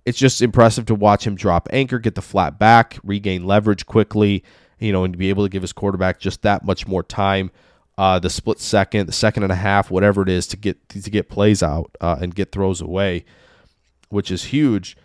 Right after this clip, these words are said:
Um, I think, you know, when you look at his, his ability to kind of turn and run and shuffle and escorting guys around the arc, that's really good as well. I was really impressed with that there.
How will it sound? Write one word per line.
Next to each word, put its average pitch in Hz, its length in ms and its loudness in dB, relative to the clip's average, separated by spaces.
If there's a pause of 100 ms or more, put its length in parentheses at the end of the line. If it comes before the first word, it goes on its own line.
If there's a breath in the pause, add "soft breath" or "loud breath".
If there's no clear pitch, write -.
(380)
Um, 98 520 2 (460)
I 101 100 -2
think, 117 460 -4
you 107 120 -2
know, 90 340 -2 (140)
when 107 220 -2
you 107 200 -4
look 113 400 0
at 95 340 -2 (1200)
his, 107 400 -2
his 98 140 -2
ability 101 440 2
to 87 140 -10
kind 92 180 -4
of 80 100 -8
turn 127 380 0
and 92 160 -6
run 104 260 4
and 87 120 -8
shuffle 113 640 2 (100)
and 92 220 -8
escorting 101 540 2
guys 92 260 0
around 73 180 -6
the 82 140 -8
arc, 117 280 6
that's 95 280 0
really 98 180 2
good 92 220 0
as - 160 -8
well. 113 420 6
I - 320 -20
was 95 160 -8
really 95 300 0
impressed 87 580 -4
with 92 220 -8
that 87 240 -4
there. 120 540 2